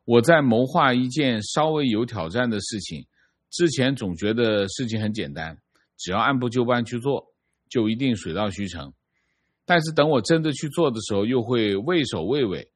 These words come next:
患得患失，遇到一些挫折，就会产生畏难情绪。等压力大到一定程度，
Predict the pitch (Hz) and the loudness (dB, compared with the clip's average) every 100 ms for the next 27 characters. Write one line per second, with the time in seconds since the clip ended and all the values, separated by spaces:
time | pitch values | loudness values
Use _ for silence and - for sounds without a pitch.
0 | _ _ 190 139 123 139 131 107 - 131 | _ _ 2 2 2 0 -2 -4 -8 -8
1 | 131 - _ _ - 160 143 135 131 117 | -10 -14 _ _ -6 -2 2 2 0 -2
2 | 139 - 160 123 90 82 80 110 131 120 | -4 -2 0 0 0 -6 -6 -2 0 0
3 | 104 80 107 107 127 113 104 107 92 85 | -4 -6 -4 -2 0 0 -2 -4 -6 -8
4 | - 117 - _ _ _ _ 95 95 143 | -8 -12 -12 _ _ _ _ -4 0 2
5 | 147 143 143 135 127 117 107 123 131 117 | 2 0 0 2 2 0 0 -2 -2 -2
6 | 98 113 127 - | -4 -2 -4 -6